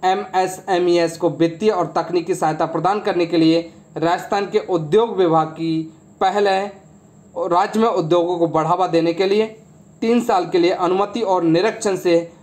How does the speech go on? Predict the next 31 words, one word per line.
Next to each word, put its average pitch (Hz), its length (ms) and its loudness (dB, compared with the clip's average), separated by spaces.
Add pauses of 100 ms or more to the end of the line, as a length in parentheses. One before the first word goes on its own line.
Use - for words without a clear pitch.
(100)
व्यवसायों 180 640 0 (100)
को 160 200 -2
छूट 202 320 -2
देने 165 240 2
के 165 120 -2
लिए 160 220 4 (380)
एमएसएमई 175 960 0
अधिनियम 156 360 2
में 151 320 -2 (120)
संशोधन 156 640 0 (380)
किया 160 220 4 (480)
है। 190 200 0 (1000)
राजस्थान 185 420 0
की 180 120 -2
बात 160 260 2
करें 185 260 0 (320)
तो 170 80 2
राजकोप 185 520 0
सिटीजन 196 560 -2 (140)
ऐप 170 380 -2
ई 208 100 -4
पास 214 340 0 (500)
के 185 100 2
लिए 190 260 4 (280)
राजस्थान 180 400 0
सरकार 175 360 0
द्वारा 175 340 2 (360)
चालू 190 260 2
किया 214 200 0
गया 196 200 2
था। 196 380 -2